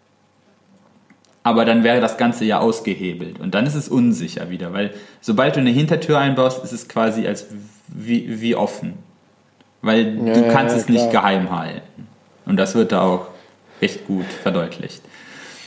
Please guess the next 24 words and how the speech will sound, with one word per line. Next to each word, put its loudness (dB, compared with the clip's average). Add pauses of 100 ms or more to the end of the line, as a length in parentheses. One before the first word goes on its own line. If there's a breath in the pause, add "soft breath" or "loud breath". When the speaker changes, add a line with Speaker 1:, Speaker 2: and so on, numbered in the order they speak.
(880 loud breath)
Speaker 1:
Äh, 2
aber 4
wenn 4
man 4
sich 2
halt 4
entscheiden 4
müsste, -4
was 0
würdest -4
du 2
höher 2
priorisieren? -2 (760)
Oder 2
würden 4
wir 2
irgendwas -2
priorisieren? -2
Oder 0
worauf -2
läuft's -2
denn -2
da -2
hinaus? -2